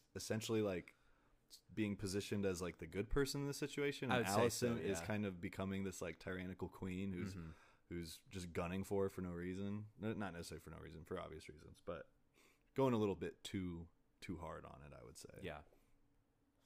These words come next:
Speaker 2: And there's no, I, uh, Daemon, I guess, is, he's a pretty despicable person and a
Speaker 1: But he's
Speaker 2: classic
Speaker 1: kinda, he's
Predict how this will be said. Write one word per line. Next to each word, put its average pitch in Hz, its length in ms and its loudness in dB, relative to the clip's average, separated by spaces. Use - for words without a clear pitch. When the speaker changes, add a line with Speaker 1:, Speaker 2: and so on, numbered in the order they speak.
Speaker 2:
And 143 80 2
there's 131 180 4
no, 156 840 8
I, 139 160 2
uh, 110 260 2
Daemon, 117 360 0
I 110 80 2
guess, 104 300 0
is, 92 240 -6
he's 110 180 -6
a 95 120 -2
pretty 98 240 -2
despicable 95 540 -6
person 98 540 -6
and 90 340 -6
a 95 40 -6
Speaker 1:
But 107 60 0
he's 113 100 4
Speaker 2:
classic 110 200 4
Speaker 1:
kinda, 101 160 2
he's 85 40 -14